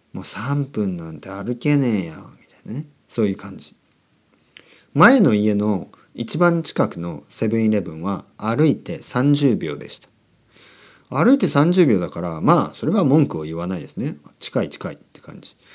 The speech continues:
もう一つのセブンイレブンは歩いて一分でした。ね。一分はちょっと遠かったな。<laughs> ちょっと遠かったですね。一分は。なぜかというと、歩いて三十、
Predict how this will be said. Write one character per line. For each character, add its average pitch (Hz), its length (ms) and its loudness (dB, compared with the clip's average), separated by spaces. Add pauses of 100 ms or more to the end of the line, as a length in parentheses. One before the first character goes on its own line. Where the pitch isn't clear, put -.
(180)
も 220 220 6
う - 20 2
一 254 220 0
つ 202 100 0
の 131 80 4
セ 117 140 0
ブ 107 80 2
ン 110 60 6
イ - 20 6
レ 101 100 2
ブ 87 120 -4
ン 82 100 -6
は 98 320 -2
歩 117 200 2
い 135 100 6
て - 200 -8
一 175 100 6
分 78 300 -6
で - 80 -14
し - 80 -14
た。 - 100 -20 (520)
ね。 202 180 0 (640)
一 254 200 4
分 254 400 4
は 165 120 6
ち 143 140 2
ょ - 20 8
っ - 60 -6
と - 100 -4
遠 120 160 6
か - 100 -8
っ - 60 -10
た - 100 -16
な。 - 180 -18 (720)
<laughs> - 800 -4
ち - 80 4
ょ - 20 4
っ 415 60 2
と 381 100 -2
遠 170 180 6
か - 120 -2
っ - 60 -6
た 82 100 -6
で 71 80 -10
す - 80 -16
ね。 87 180 -12 (300)
一 - 80 0
分 85 320 -6
は。 - 120 -16 (640)
な 165 160 6
ぜ 202 120 4
か 139 120 4
と 113 80 -4
い 87 80 -2
う 80 40 -10
と、 82 300 -12
歩 151 200 2
い 208 80 0
て - 100 -16
三 170 280 0
十、 202 160 -2